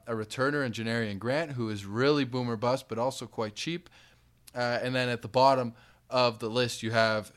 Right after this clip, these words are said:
Drew Wolodarski and Mike Jones, both players. Those are the only two that I would probably strongly recommend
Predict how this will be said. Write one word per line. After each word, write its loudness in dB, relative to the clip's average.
Drew -4
Wolodarski -2
and -6
Mike -4
Jones, -6
both 4
players. -2
Those 4
are -2
the 4
only 6
two 2
that 6
I 6
would 0
probably 2
strongly 0
recommend -2